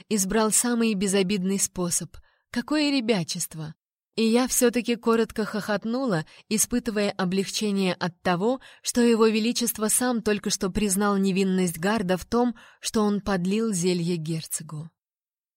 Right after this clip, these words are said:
«Вы находите эту выходку забавной?»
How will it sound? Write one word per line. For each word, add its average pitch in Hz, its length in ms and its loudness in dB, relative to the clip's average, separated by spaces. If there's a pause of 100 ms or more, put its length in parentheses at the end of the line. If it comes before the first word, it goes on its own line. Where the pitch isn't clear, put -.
«Вы 185 180 0
находите 240 500 2
эту 220 320 2
выходку 233 460 -2
забавной?» 208 800 4